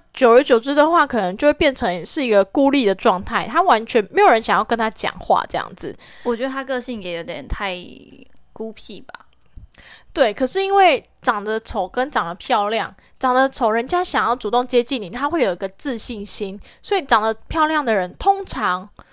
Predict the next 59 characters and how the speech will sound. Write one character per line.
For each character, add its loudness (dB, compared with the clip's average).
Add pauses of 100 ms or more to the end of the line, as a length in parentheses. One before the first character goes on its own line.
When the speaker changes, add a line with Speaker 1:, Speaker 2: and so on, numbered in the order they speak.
(340)
Speaker 1:
他 0
的 2
口 -2
条 -6 (340)
都 4
还 0
不 -2
错， -2
因 -12
为 -2
他 -2
有 0
自 -6
信。 -8
Speaker 2:
哦， 2
我 0
知 -8
道， 2
Speaker 1:
对。 4
Speaker 2:
你 -14
都 0
有 2 (200)
对 2
自 -8
己 -4
有 2
自 -4
信， -6
你 -10
就 -8
会 0
主 -10
动 -4
想 -10 (140)
去 -8
认 -2
识 -12
别 -10
人。 -10 (240)
Speaker 1:
对， 2 (200)
所 -2
以 2
他 2
们 -4
其 -10
实 -10
也 -4
都 -4
是 0 (200)
外 8
在 4
条 0
件 -2
好， -6
所 -2
以 -2
他 -4
们 -2 (480)
的 6